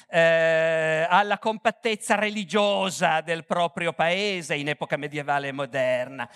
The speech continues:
Queste erano le cose di cui si preoccupavano i governi. Se un qualunque governante del passato vedesse i nostri governanti, i quali non fanno male a preoccuparsi anche dell'economia,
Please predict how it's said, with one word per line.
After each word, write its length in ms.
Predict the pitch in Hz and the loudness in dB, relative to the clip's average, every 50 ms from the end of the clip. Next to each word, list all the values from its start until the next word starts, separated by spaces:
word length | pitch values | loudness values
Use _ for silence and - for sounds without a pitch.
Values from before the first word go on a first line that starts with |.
| - - | -18 -4
Queste 320 | - 381 359 349 349 - | 2 2 2 2 2 0
erano 220 | 196 170 165 160 156 | -2 -2 -2 -4 -6
le 100 | 160 156 | -6 -4
cose 200 | - 185 165 156 | -2 -2 -2 -4
di 80 | 160 | -6
cui 120 | 135 156 151 | -8 -8 -10
si 100 | - 156 | -8 -6
preoccupavano 600 | - 160 156 - 156 - 156 147 147 147 143 143 | -6 -6 -6 -6 -6 -4 -4 -2 -2 -4 -6 -8
i 100 | 147 156 | -8 -10
governi. 720 | 143 147 147 123 120 120 127 - - - - - - - - - _ - - - _ | -8 -10 -8 -6 -6 -6 -6 -8 -10 -14 -18 -20 -20 -20 -20 -20 _ -20 -20 -20 _
Se 600 | _ - - - - 247 269 277 240 214 - _ _ _ _ | _ -10 -8 -2 0 2 2 2 2 -2 -6 _ _ _ _
un 140 | 208 202 196 | -8 -4 0
qualunque 380 | 202 214 240 285 285 226 240 | 0 0 0 0 -2 -2 -2
governante 520 | 214 214 208 214 208 214 220 254 254 233 202 | -2 0 -2 -2 -2 -2 -4 -4 -2 -4 -4
del 180 | 196 196 180 | -4 -6 -6
passato 600 | - 196 170 - - 214 185 165 156 - 156 143 | -4 -6 -6 -2 0 0 0 0 -2 -6 -10 -6
vedesse 840 | 135 170 208 214 196 208 175 143 - - - - 160 107 - _ _ _ | -4 -2 -2 -2 -2 -4 -4 -6 -8 -10 -8 -8 -8 -8 -10 _ _ _
i 140 | 214 220 214 | -2 -2 0
nostri 480 | 262 311 233 170 - - - 175 151 | 2 2 0 0 -2 -6 -8 -8 -6
governanti, 760 | 135 151 139 131 120 120 123 117 101 98 98 101 - - - _ _ _ _ _ _ _ _ _ _ _ | -4 -4 -4 -4 -8 -8 -10 -10 -10 -10 -14 -18 -20 -20 -20 _ _ _ _ _ _ _ _ _ _ _
i 120 | - 208 | -10 -8
quali 560 | - 269 311 285 208 170 156 139 135 113 98 - _ _ _ _ _ _ _ _ _ _ | 2 4 4 4 4 2 0 -4 -10 -16 -18 -20 _ _ _ _ _ _ _ _ _ _
non 220 | - 165 156 151 - | -4 -4 -4 -4 -2
fanno 480 | - - 277 254 233 220 208 190 185 | 0 2 2 2 2 -2 -6 -6 -4
male 640 | 180 180 190 196 190 185 185 185 180 170 165 156 170 | 0 2 2 2 4 2 2 0 0 -2 -2 -2 -2
a 140 | 175 175 156 | -2 -4 -4
preoccuparsi 760 | - 160 156 151 - 175 160 - 170 165 160 156 - 165 160 | -2 -4 -4 -4 -4 -8 -2 2 2 2 2 0 -2 -2 -2
anche 280 | 156 160 151 - 156 | -2 -2 -4 -6 -6
dell'economia, 880 | 139 147 143 139 135 - 160 147 143 143 131 131 135 131 123 123 120 | -6 -6 -8 -8 -6 -6 -6 -6 -6 -8 -8 -8 -10 -10 -10 -10 -10